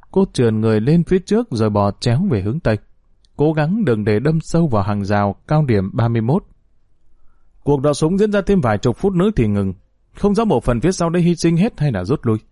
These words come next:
Phương đưa tay áo lên quệt nước mắt rồi sắn cao quần nhắm hướng tây mà chạy. Chiến tranh là vương quốc của những sự ngẫu nhiên. Chao ơi, sự ngẫu nhiên sao mà độc ác, chưa bao giờ Phương cảm thấy bơ vơ,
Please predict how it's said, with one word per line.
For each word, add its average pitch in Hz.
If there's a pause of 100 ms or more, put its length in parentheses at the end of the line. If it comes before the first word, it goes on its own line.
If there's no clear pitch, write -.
(440)
Phương 135
đưa 131
tay 117
áo 113
lên 147
quệt 110
nước 190
mắt 214
rồi 110
sắn 170
cao 185
quần 110
nhắm 147
hướng 208
tây 175
mà 110
chạy. 95 (1400)
Chiến 160
tranh 151
là 95
vương 147
quốc 226
của 131
những 165
sự 117
ngẫu 107
nhiên. 117 (500)
Chao 113
ơi, 113
sự 127
ngẫu 185
nhiên 175
sao 170
mà 110
độc 101
ác, 175 (260)
chưa 214
bao 202
giờ 120
Phương 185
cảm 101
thấy 151
bơ 165
vơ, 156